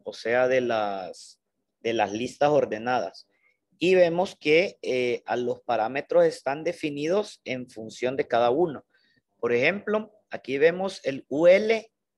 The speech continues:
eh, la parte del li, que va a estar de color y está definido este color. Por ejemplo, vamos a cambiar a yellow, ¿verdad? Solamente para que vayamos viendo, pues, algunos aspectos que no son tan,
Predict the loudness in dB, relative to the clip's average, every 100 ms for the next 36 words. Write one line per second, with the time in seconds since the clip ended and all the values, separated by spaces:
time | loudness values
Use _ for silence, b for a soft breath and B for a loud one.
0 | _ -6 -4 -4 -4 -4 -6 -2 -2 -2
1 | 2 4 4 2 -8 -8 -4 -4 -4 _
2 | _ _ _ _ 2 2 2 0 0 2
3 | 0 0 -4 -2 0 0 -2 _ _ -10
4 | -8 -8 -4 -4 -4 -8 -10 -4 -6 -6
5 | -8 -2 0 0 -4 _ _ _ _ -6
6 | -2 -2 -4 -2 -2 -2 -6 -12 -12 -8
7 | -6 -2 2 2 0 -6 -6 0 0 0
8 | -4 -16 _ _ _ _ _ _ _ _
9 | _ _ _ _ _ _ _ -8 -8 -6
10 | -4 -4 -4 -6 -4 -2 -2 -4 -12 -14
11 | _ -4 -2 -2 -4 -6 -6 -6 -6 -4
12 | -4 -6 -6 -6 -2 -2 -2 -4 -6 -4
13 | -6 -4 -2 -2 -4 -12